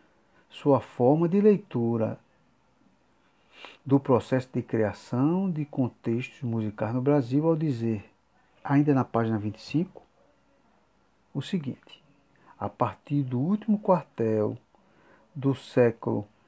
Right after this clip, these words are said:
eh, dezesseis, começara o tráfico de escravos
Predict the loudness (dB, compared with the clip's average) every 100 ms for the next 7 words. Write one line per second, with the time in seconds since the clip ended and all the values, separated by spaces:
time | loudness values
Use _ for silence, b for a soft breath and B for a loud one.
0 | b b _ _ -2 -2 -2 -2 -6 -4
1 | -6 -6 -8 -14 -20 _ _ _ _ _
2 | _ _ _ _ _ _ b b b b
3 | _ -4 -2 -2 -4 -2 2 2 2 0
4 | -2 -4 -2 -2 -4 -6 -8 -8 -8 -8
5 | -8 -12 -14